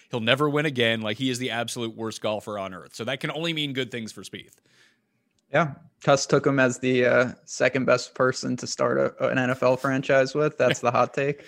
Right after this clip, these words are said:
Speaker 1: <laughs> Well, yeah. Well,
Speaker 2: Um,
Speaker 1: he, he actually had a rant on one of, like, last week's show. There's, like, two Cust quarters from last week if people wanna go check them out, or from the past two weeks.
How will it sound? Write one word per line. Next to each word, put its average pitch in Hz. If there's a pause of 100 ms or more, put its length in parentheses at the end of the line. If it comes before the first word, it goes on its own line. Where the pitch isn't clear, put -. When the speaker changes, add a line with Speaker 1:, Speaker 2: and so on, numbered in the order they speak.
Speaker 1:
<laughs> 220
Well, 190
yeah. 156
Well, 170
Speaker 2:
Um, -
Speaker 1:
he, 175
he 160
actually 185
had 156
a 151
rant 131
on 117
one 120
of, 117
like, 110
last 110
week's 104
show. 117
There's, 208
like, 285
two 240
Cust 185
quarters 147
from 117
last 104
week 110
if 101
people 113
wanna 110
go 107
check -
them 104
out, 104
or 107
from 113
the 110
past 120
two 110
weeks. 92